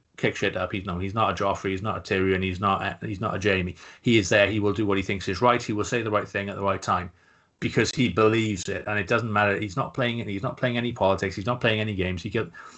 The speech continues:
doesn't give two fuck about who's actually on the throne. He, he has a cause. He believes in it, but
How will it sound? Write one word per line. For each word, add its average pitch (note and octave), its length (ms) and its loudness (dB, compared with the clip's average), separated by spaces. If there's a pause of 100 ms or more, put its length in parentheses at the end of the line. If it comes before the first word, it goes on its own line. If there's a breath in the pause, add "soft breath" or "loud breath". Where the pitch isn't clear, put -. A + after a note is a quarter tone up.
doesn't C3 200 4
give A#2 160 2
two A#2 120 -2
fuck A#2 220 0
about G#2 240 4
who's G#2+ 160 0
actually G#2 240 2
on A2+ 140 0
the F2 80 -4
throne. F2+ 320 -6 (460)
He, B2+ 180 0
he A2+ 140 2
has G#2 160 6
a G2+ 60 -2
cause. C3+ 420 4
He A#2 100 -2
believes A#2+ 420 0
in F2+ 80 -4
it, G2+ 220 -4
but G2+ 300 4